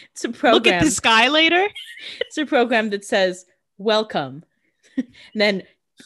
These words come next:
Speaker 1: uh, evidently six P M till eleven P M, comet. This comet could not be moving slower.
Speaker 2: It's,
Speaker 1: And
Speaker 2: like,
Speaker 1: I am
Speaker 2: literally
Speaker 1: not
Speaker 2: all
Speaker 1: a
Speaker 2: night long.
Speaker 1: And I, like, I'm not an astronomer, but, like, aren't comets fast?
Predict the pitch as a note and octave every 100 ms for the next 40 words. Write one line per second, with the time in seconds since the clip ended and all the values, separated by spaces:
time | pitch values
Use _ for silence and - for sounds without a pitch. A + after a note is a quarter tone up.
0 | - D4+ - - B3+ B3 C4+ A#3 G#3+ -
1 | _ - - E4+ - - D#4 A#3+ B3+ B3
2 | - A3 G3 - A3+ A#3 A#3+ B3 B3 G#3
3 | B3 G#3+ F3+ F#3 F3 - - - C#4+ D#4
4 | G#3+ E3 - _ - A#3+ C#4 A#3+ - C#4+
5 | C4 - - B3 A#3+ A3 A3 A#3 A#3 A3
6 | G3+ G3 A3+ F#3 E3 D#3+ - - C#4 A#3+
7 | A#3 D#4+ G#4+ B3+ A#3+ A#3 B3+ A#3+ G3+ G#3+
8 | G#3 A3+ - - - C#4+ C4+ D#4 D4 D4
9 | C#4 B3+ F#3+ F3 F3+ G3 F#3+ - F#3 D#3+
10 | E3+ A3+ B3+ - A#3+ A#3 - _ G#3 D4+
11 | A#4 - G#3+ G#3 G#3+ - D3+ C#3 D#4+ A4
12 | - -